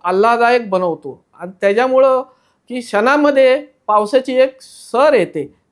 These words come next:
ज्याला कविवर्य शिवरे म्हणतात. "क्षणात येते सरसर शिवरे आणि परत क्षणात उ-, फिरून परत ऊन पडतो." म्हणजे हा ऊन पावसाचा जो खेळ चाललेला असतो, त्यामुळे माणसाचे मन तजेला झालेलं असतो. आणि मित्रांनो,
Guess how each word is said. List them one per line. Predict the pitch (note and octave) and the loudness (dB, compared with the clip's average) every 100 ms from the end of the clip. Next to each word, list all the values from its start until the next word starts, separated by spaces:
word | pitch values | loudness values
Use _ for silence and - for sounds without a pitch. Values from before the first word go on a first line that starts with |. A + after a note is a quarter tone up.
| - | -4
ज्याला | F#3+ A#3+ C#4 | 0 2 0
कविवर्य | C#4 A#3 B3 C4 A3+ G#3 G3 B3 _ _ _ _ | 0 -2 -2 -2 -2 0 -2 -2 _ _ _ _
शिवरे | - A#3 A#3+ C4+ | -4 2 4 4
म्हणतात. | G3 D#3 B2 _ _ _ G3 | 2 -2 -12 _ _ _ -20
"क्षणात | - F#3 G#3+ D4 C#4+ | -4 -2 0 0 0
येते | C#4 C#4 D4+ | -2 0 -2
सरसर | D4+ G3+ G#3+ C#4+ C#4+ | 0 -2 0 -2 -2
शिवरे | C#4+ F3 F#3+ D4+ - _ _ | -2 -4 -2 -4 -8 _ _
आणि | F#3 B3 | -8 -8
परत | C#4+ B3 D#4+ | -4 -2 -2
क्षणात | G4+ - C4 C#4 C#4 _ _ F3+ | -2 -2 0 0 -4 _ _ -16
उ-, | A#3 A3+ - - | -14 -14 -18 -10
फिरून | A3+ C4 E4+ | -2 -2 0
परत | C4 E4 | 0 0
ऊन | A#3+ C#4+ D4 | 0 -2 0
पडतो." | D4 - D3+ - _ _ | -2 -2 -8 -10 _ _
म्हणजे | F#3 F3 | -10 -2
हा | A3+ | 0
ऊन | C4+ B3+ D4 | 2 2 0
पावसाचा | C#4+ C4+ C4 C4+ C4+ | 0 0 2 0 -2
जो | B3+ A#3+ A#3 | 0 -2 0
खेळ | A3 A#3 | 0 2
चाललेला | A#3 G3+ G#3 G3+ | 2 0 0 -2
असतो, | F#3+ A3+ F4 - _ _ | -4 -6 -6 -8 _ _
त्यामुळे | A#3 C#4 C#4 B3+ | -2 0 2 2
माणसाचे | B3+ G#3 G#3 A3 B3 B3 | 2 -2 -4 -4 -6 -4
मन | A#3 A3 A#3+ G#3+ | -4 -6 -6 -4
तजेला | G3 G#3+ A3+ | 0 2 2
झालेलं | G#3+ G3+ F#3+ F3+ D#3 | 0 -2 -4 -4 -8
असतो. | - C#3 _ _ _ | -12 -20 _ _ _
आणि | - G#3+ C4+ | -8 -4 -4
मित्रांनो, | C4+ C4 C4+ C4+ C4+ C#4+ | -2 0 0 2 0 -2